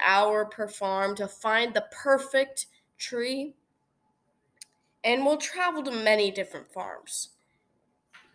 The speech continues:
So, uh, my mom and my sister didn't know what they were signing up for. We traveled to the first farm, my mom was like,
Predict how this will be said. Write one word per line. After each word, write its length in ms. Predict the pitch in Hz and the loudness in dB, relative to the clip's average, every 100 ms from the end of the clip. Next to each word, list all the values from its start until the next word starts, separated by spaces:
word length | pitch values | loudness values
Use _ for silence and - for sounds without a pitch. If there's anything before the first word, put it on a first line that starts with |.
| _ - - _ - | _ -20 -20 _ -10
So, 460 | - - 277 285 | -2 2 4 6
uh, 160 | 285 - - | 4 2 -6
my 360 | 226 254 370 403 | -2 0 2 2
mom 280 | 330 240 233 | 2 2 -2
and 100 | 220 | -2
my 100 | 214 | -4
sister 320 | 220 220 208 | -4 -4 -4
didn't 140 | 202 | -2
know 100 | 196 | -2
what 160 | 196 202 | -2 0
they 80 | 190 | -2
were 80 | |
signing 320 | 196 196 180 220 | -2 -4 -2 -2
up 160 | 285 | -4
for. 280 | - 107 - _ _ _ _ _ _ _ | -6 -10 -10 _ _ _ _ _ _ _
We 360 | 220 254 311 320 - - | -4 0 4 2 0 -8
traveled 680 | - - 220 220 208 214 208 - | -8 2 4 4 4 2 -2 -10
to 140 | - 254 | -6 -2
the 80 | 285 | 0
first 540 | 285 247 226 - - | 4 4 2 -6 -10
farm, 480 | - 180 160 160 202 _ _ - | -8 -6 -6 -8 -16 _ _ -6
my 80 | 214 | -2
mom 400 | 220 240 285 311 | 0 2 4 2
was 140 | 302 269 | 2 2
like, 200 | 226 | 2